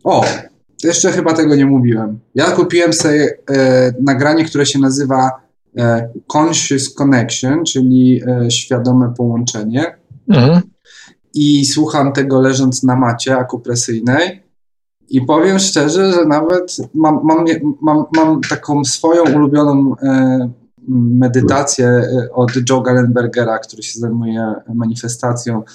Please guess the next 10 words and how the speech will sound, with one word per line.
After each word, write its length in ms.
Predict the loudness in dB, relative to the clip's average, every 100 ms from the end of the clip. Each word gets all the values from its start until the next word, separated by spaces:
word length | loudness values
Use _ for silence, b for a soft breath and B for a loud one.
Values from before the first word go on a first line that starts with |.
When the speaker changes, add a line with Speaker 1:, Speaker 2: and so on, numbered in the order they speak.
| B B B -8
Speaker 1:
która 180 | -2 -2
się 140 | 0
nazywa 320 | 2 2 2
Ocean 340 | 0 0 0 -2
Heart, 320 | -2 -6 -6
o 60 |
czym 180 | -6 -4
już 120 | -4
wcześniej 320 | -4 -10 -8 -8
wspominałem. 580 | -4 0 2 2 0